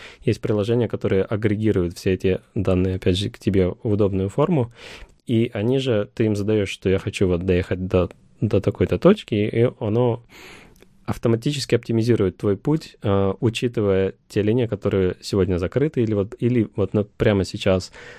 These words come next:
они очень медленные, и оно сразу же тебя перебрасывает на другую линию, чтоб ты не, не му-, не мучился, бедняжка. Или,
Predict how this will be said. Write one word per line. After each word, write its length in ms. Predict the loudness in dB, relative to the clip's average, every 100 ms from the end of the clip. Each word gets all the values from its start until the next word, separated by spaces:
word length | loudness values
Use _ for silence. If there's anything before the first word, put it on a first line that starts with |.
| -20 -6
они 440 | -2 0 2 0
очень 460 | -2 0 0 0 -2
медленные, 720 | 2 2 2 0 2 2 0
и 100 | 0
оно 200 | 0 0
сразу 280 | -2 0 2
же 120 | 0
тебя 280 | -2 0 0
перебрасывает 580 | 2 0 0 0 0 0
на 120 | 0
другую 380 | 0 0 0 2
линию, 340 | 0 0 -2
чтоб 220 | -2 -10
ты 240 | 2 2 2 -8 -20 -20 -6
не, 220 | 0 0
не 200 | 0 0
му-, 160 | 2 0
не 160 | 0 0
мучился, 400 | 0 -4 -4 -2
бедняжка. 560 | 2 4 2 0 -4 -4 -20 -20 -20 -20 -6
Или, 360 | 0 0 0